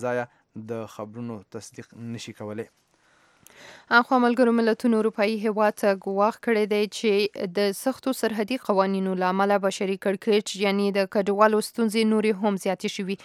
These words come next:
Speaker 2: ملګرو ملتونو ویلي د اروپایي هیوادونو حکومتونو په سرحداتو سخت قوانین عملي کړي او کډوال نه پرېږدي چې دغه سرحدي پولو ته ورننوځي. یونان کې شاوخوا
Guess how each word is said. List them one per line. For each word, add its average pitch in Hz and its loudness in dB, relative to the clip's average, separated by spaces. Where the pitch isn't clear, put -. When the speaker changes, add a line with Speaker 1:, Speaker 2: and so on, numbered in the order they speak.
Speaker 2:
ملګرو 190 -2
ملتونو 190 -2
ویلي 202 0
د 196 2
اروپایي 196 0
هیوادونو 208 2
حکومتونو 214 0
په 233 -4
سرحداتو 233 0
سخت - -6
قوانین 202 2
عملي 196 -4
کړي 247 0
او - 0
کډوال 208 2
نه 214 0
پرېږدي 208 -4
چې 196 -4
دغه 190 -2
سرحدي 196 -2
پولو 190 -4
ته 202 0
ورننوځي. 190 -2
یونان 196 -2
کې 196 -4
شاوخوا 196 4